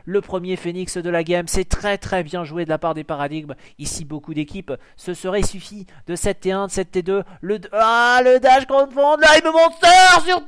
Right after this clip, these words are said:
trois personnes. Et ça en tue deux. Et derrière,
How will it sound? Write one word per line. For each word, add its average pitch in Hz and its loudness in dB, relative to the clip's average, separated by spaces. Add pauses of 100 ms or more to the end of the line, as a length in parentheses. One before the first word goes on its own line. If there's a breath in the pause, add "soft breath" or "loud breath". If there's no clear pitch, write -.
trois 392 4
personnes. 339 4 (220 loud breath)
Et 294 2
ça 294 4
en 294 6
tue 277 -4
deux. 294 0 (280 soft breath)
Et 254 0
derrière, 208 2